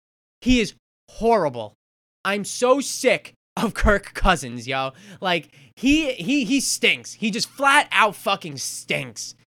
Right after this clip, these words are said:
Um, and the Vikings will ne-, Mark, th-, like, this is not even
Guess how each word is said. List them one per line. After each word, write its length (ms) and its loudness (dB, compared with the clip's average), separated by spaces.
Um, 460 -4
and 160 -6
the 40 -6
Vikings 680 -2
will 280 4
ne-, 200 -2
Mark, 440 0
th-, 240 -8
like, 200 2
this 220 -2
is 120 -6
not 320 4
even 380 -6